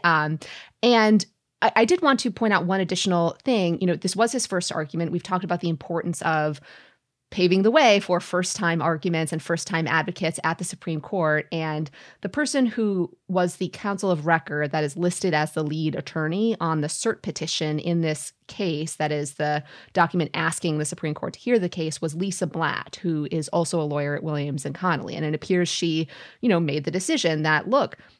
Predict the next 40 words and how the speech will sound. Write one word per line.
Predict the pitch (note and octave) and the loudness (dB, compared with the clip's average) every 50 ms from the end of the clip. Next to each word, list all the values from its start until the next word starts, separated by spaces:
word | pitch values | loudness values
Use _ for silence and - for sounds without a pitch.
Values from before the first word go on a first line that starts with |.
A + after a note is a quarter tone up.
| _ _ | _ _
I | - F#3 | -2 2
have | - - A3 | 4 4 4
this | A3 B3 A3 | 4 4 2
really | G3+ G3 A#3+ C4 C4+ C#4 | 4 6 6 8 8 6
great | G#3+ A3+ B3 B3+ A#3 A#3+ | 8 8 6 6 8 8
lawyer | C4+ D4+ D#4 B3+ G#3 G3+ C4+ | 8 10 10 10 8 8 6
who | B3+ G#3+ | 6 6
needs | G3+ G3 A3+ C4 C4 C4 A#3+ G#3+ - | 6 6 6 8 8 8 6 4 4
a | - - - | 4 4 6
Supreme | - A3+ A3 - B3+ A#3 A3 | 6 4 6 6 6 4 6
Court | - - C4+ C#4+ - | 6 6 6 6 6
argument, | E3 E3 D#3+ F3+ G3+ F3 D3+ D#3+ E3 - - | 6 4 4 2 0 2 2 0 0 0 2
and | F3+ F3+ F3+ D#3 | 2 2 2 2
this | - F#3+ - G#3+ | 2 0 0 -2
is | G#3 F3+ | -2 -2
the | G3+ | -2
case." | F#3 - B3+ A#3+ F3 C#3+ F3 E3+ - | -2 0 2 2 2 2 0 -2 -2
And | - - E3+ E3 D#3+ | -2 -2 0 0 0
I | D#3 | -2
think | F3 - F3 E3+ - - | -2 -2 -2 -2 0 2
that, | E3 D#3+ D#3 D#3 - - | 4 4 4 4 2 0
you | F#3 F3 | 0 -2
know, | D#3 | -2
turned | D3+ - - F3+ E3 D#3 | -2 -4 -4 -2 0 0
out | D#3 D#3 D3 - | 2 0 0 -2
very | - - D3 D#3 D3+ | -4 -6 -4 -4 -4
well, | C#3+ G3+ G#3+ F3+ E3 D#3+ D3+ C#3+ D3 D3 D3+ - | -2 0 2 2 2 2 2 0 0 -2 -4 -6
and | - D#3 D3+ | -6 -6 -6
I | - D#3 D3 - _ | -6 -6 -6 -8 _
hope | - - F3+ D#3 - | -4 -4 -2 -2 -2
it | D3+ - | -4 -4
will | D3 D3 | -6 -6
turn | - - D3+ | -6 -4 -4
out | C#3+ C#3 C#3 C#3 | -2 -4 -4 -4
very | - D3 C#3+ C#3+ | -6 -6 -6 -6
well | D3+ - - - | -6 -8 -8 -10
for | - - | -10 -10
Mister | - - - - - | -10 -10 -12 -14 -14
Concepcion | - - - - - - - - - - - | -14 -14 -12 -14 -12 -12 -12 -10 -10 -10 -10
and, | - - - | -10 -12 -12